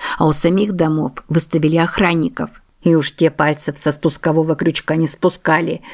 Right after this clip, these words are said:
чтобы никто не посмел возражать. Ну и начали закачивать солярку в свою цистерну. Все наши, конечно, сердито ворчали, глядя на грабеж.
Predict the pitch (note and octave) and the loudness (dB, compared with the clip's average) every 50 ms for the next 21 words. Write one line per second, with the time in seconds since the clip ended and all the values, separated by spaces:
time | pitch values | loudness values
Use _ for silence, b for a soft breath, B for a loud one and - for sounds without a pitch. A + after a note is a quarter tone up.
0 | B B B B - - - E3 D#3 D#3+ D#3 D#3+ D#3 - - E3 E3 E3 E3 D#3+ | B B B B -2 0 0 0 2 2 0 0 0 0 0 0 0 0 0 0
1 | - D3+ - - F3 E3 D#3+ D3+ D#3 D#3 D3 E3 E3 E3+ E3 E3+ D#3+ D#3 E3 - | -2 -2 0 0 0 2 2 0 0 0 2 2 2 2 0 0 -2 -2 -4 -6
2 | - - _ _ _ _ - E3+ D#3+ E3 D#3 D3 C#3+ C#3+ C#3+ C#3+ C#3+ - D#3 D3+ | -14 -20 _ _ _ _ 0 2 4 4 6 6 6 4 4 2 0 -2 -2 -2
3 | C#3+ C#3+ D3 C#3 - D#3 D3+ C#3+ - D3+ D#3 D3 D3 - - D#3 D3+ D#3 D3 D3 | 0 0 0 0 0 0 -2 0 0 0 0 -2 -2 0 0 0 0 0 -2 -4
4 | - - - - - - - E3 D#3 D3+ C#3+ D3 - E3 - - - - D#3+ D3 | -6 -6 -8 -6 -4 -2 0 0 0 0 0 -2 -4 -4 -4 -2 0 2 2 2
5 | D3+ D#3+ C#3+ A#2 - - _ _ _ _ _ _ _ - - - E3 D#3+ D#3 C#3+ | 0 -2 -4 -6 -8 -14 _ _ _ _ _ _ _ -4 0 2 2 2 2 0
6 | - - D#3+ - D#3 D#3 E3 D#3 C#3+ - D#3+ D#3 C#3+ - E3 D#3+ D#3+ E3+ E3 - | 0 -2 0 2 2 2 2 2 0 0 0 0 0 2 0 0 0 0 -2 0
7 | D#3 D3 D3+ D3 - - - G#3 F3+ F3+ F3+ D#3+ C#3 C#3 B B B B B B | 0 0 0 -2 -2 -2 0 0 2 2 2 2 0 0 B B B B B B
8 | F3 E3+ D#3+ E3 D3+ D#3 D#3 D3+ D#3 D#3 D3 F3 F3 F3 F3 F3 E3 D#3 C#3+ - | 0 2 4 2 2 2 2 2 2 2 2 2 2 2 2 2 2 2 2 -2
9 | - - | -8 -10